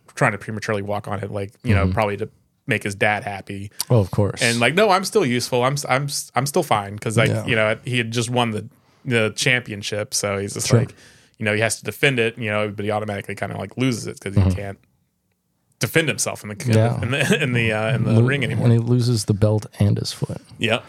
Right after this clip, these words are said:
Speaker 2: Just sucks.
Speaker 1: Sucks.
Speaker 2: Don't push yourself too hard. Don't prematurely <laughs> ewaculate.
Speaker 1: Yeah, <laughs> yeah.
Speaker 2: Uh,
Speaker 1: Yeah, yeah. You wanna, like, you wanna take it easy, yeah, 'cause that's the thing. If he,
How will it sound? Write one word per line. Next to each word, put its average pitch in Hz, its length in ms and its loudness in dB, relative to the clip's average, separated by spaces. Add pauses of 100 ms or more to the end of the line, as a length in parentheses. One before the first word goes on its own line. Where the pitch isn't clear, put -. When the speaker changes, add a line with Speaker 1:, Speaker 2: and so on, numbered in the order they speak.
(400)
Speaker 2:
Just - 220 -2
sucks. - 300 2
Speaker 1:
Sucks. - 720 -4 (160)
Speaker 2:
Don't 120 140 6
push 175 200 4
yourself 104 300 2
too - 120 0
hard. - 180 2
Don't 120 300 2
prematurely 131 680 4
<laughs> 113 60 2
ewaculate. 107 600 0 (160)
Speaker 1:
Yeah, 139 220 4 (140)
<laughs> - 140 -4
yeah. 196 280 4 (200)
Speaker 2:
Uh, 101 340 0 (200)
Speaker 1:
Yeah, 123 320 2
yeah. 123 220 2
You 120 100 0
wanna, 135 260 0
like, 135 320 2
you 165 120 -8
wanna 190 160 -2
take 185 100 0
it 175 80 -2
easy, 151 240 0
yeah, 123 220 4
'cause 120 80 0
that's 143 180 0
the 135 80 2
thing. 147 100 2
If 113 120 -2
he, 117 140 -8